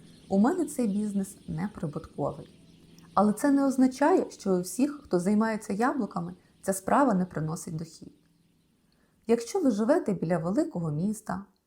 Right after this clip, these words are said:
ви можете домовитись здавати, наприклад, в магазин чи на базар оптом.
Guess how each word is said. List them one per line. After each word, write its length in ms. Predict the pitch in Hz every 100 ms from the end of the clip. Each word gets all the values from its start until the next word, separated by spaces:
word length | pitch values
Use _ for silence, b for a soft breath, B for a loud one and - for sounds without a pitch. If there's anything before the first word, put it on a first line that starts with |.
| _ -
ви 140 | 339
можете 380 | 320 247 226 202
домовитись 680 | 190 196 302 262 196 185 - -
здавати, 480 | 180 196 277 302
наприклад, 480 | 208 185 247 262 196
в 40 | 185
магазин 480 | 190 196 170 285 -
чи 100 | -
на 100 | 190
базар 400 | 160 165 185 214
оптом. 420 | 170 156 - 156